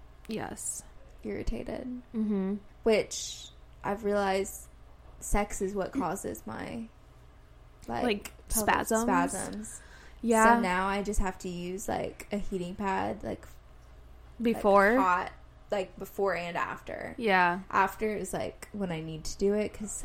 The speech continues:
Speaker 2: otherwise I'll be seething in pain.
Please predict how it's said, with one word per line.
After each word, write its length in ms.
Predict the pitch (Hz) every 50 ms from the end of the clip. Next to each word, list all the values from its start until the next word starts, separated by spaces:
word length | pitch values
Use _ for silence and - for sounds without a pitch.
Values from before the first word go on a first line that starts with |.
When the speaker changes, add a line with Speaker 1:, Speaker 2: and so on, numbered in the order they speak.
| -
Speaker 2:
otherwise 680 | 185 180 175 175 170 165 156 - - 175 190 - - - - - - - - - - - - -
I'll 120 | 208 196
be 360 | 180 190 185 180 175 185 214 240 277 - - - - - - - - - - - - - - - -
seething 640 | - - - - - 196 185 185 190 190 185 185 185
in 120 | 190 185 202
pain. 440 | - 220 208 214 214 214 214 220